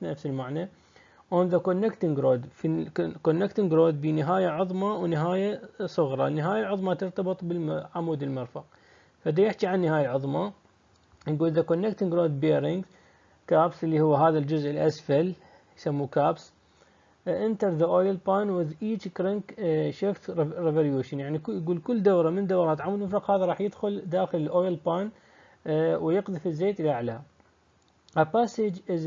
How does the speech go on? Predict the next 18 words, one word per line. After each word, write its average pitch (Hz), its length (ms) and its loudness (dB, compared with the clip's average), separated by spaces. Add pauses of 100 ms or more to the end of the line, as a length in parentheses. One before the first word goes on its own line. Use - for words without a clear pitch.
(120)
drilled 180 380 -2
in 170 380 -4
each 185 320 -6
connecting 165 560 -4
rod، 147 280 0
يقول 170 320 -4 (420)
كل 247 240 0
connecting 196 520 0
rod 180 200 2
بيه 196 200 -4
فد، 170 220 -2 (280)
فد، 160 580 -4
آه، 160 540 0 (460)
ثاقبين 180 560 2
بيه 202 140 0
فد 170 280 -2
ممر. 175 400 2 (480)
زين، 160 320 -4